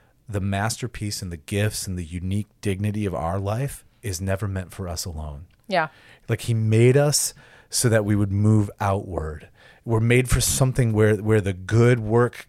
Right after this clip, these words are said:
Speaker 1: happens somewhere else. It goes to someone else.
Speaker 2: Mm-hmm.
Speaker 1: So there's just this, this idea of the purpose of God in using your life, and it's personal and it's specific, but it, it's a part of his work of redeeming the world,
Speaker 2: Mm-hmm.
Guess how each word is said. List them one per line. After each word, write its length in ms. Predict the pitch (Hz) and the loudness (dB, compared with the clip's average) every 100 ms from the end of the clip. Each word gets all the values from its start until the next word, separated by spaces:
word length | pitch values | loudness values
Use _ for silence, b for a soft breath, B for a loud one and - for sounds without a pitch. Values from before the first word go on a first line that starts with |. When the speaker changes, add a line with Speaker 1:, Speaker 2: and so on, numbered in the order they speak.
| - | -10
Speaker 1:
happens 500 | 98 104 - 101 95 | -6 -4 -4 -6 -6
somewhere 580 | - - 123 117 110 - | -8 -2 0 2 0 -2
else. 340 | 110 101 85 | -4 -4 -6
It 100 | 92 | -6
goes 260 | 104 104 - | -2 -2 -2
to 200 | - 135 | -4 -4
someone 540 | - 127 120 101 87 | -4 -4 -4 -6 -8
else. 520 | 85 87 80 - - | -8 -10 -10 -10 -8
Speaker 2:
Mm-hmm. 280 | 185 165 160 160 B B | -6 -8 -10 -12 B B
Speaker 1:
So 160 | - 107 | -8 -2
there's 200 | 117 107 | 0 0
just 300 | - 127 - | 0 -2 0
this, 280 | 113 - - B B B - | 0 0 -6 B B B -6
this 160 | 117 | -4
idea 480 | 139 113 92 104 107 | -2 -4 -4 0 0
of 300 | 101 92 87 | 0 -4 -6
the 100 | 90 | -8
purpose 560 | - - 113 113 139 - | -2 0 2 2 0 -2
of 160 | 104 | -6
God 280 | 92 95 95 | -6 -4 -2
in 140 | 95 87 | -2 -4
using 300 | 90 90 85 | -4 -4 -6
your 280 | 80 98 | -4 -2
life, 540 | 113 95 85 90 - - b b b b | 0 0 -2 -4 -10 -20 b b b b
and 100 | 107 | -12
it's 140 | 87 - | -10 -4
personal 720 | - - 127 117 151 139 139 | 0 2 2 0 -2 -2 -4
and 100 | 95 | -8
it's 100 | 95 | -8
specific, 920 | - - - - 147 - - 82 - B B B B _ | -10 -8 -8 -4 -2 -4 -6 -12 -12 B B B B _
but 120 | 120 | 0
it, 220 | 107 107 - | 0 -2 -6
it's 280 | 117 104 - - _ | -6 -4 -6 -8 _
a 60 | 95 | -6
part 300 | - - 107 | -2 -2 -2
of 100 | 92 | -6
his 240 | 104 98 | -8 -8
work 280 | 95 92 - | -6 -8 -8
of 140 | 85 | -10
redeeming 520 | 85 76 90 98 98 85 | -12 -10 -6 -4 -4 -8
the 80 | |
world, 420 | 73 73 69 - 190 | -14 -14 -14 -12 -10
Speaker 2:
Mm-hmm. 440 | 170 175 185 220 | -10 -8 -8 -10